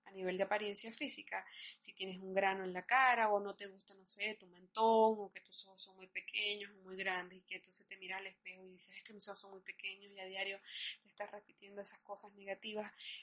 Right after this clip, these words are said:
definitivamente eso no ayuda a sentirte mejor y magnificar todo lo negativo te va a hacer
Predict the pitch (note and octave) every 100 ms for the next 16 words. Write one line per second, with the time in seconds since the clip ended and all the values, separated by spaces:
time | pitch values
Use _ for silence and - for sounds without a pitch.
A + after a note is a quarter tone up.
0 | - F#3+ F#3 F#3+ F3+ F#3+ G3+ G3+ F#3+ F#3+
1 | G3+ G3 G3 G3+ G3 G3 G#3+ G3+ F#3 F3+
2 | - F#3 G3 - G#3 G#3 G#3+ A3+ G#3 -
3 | G#3 F#3+ F#3+ F3+ _ _ _ _ _ _
4 | G#3+ G#3 G#3 G#3+ G#3 - G#3+ - A3 F#3+
5 | - G#3 G#3 G#3 G#3 F#3+ F#3+ G#3 G3+ G3+
6 | F#3+ F3+ - G3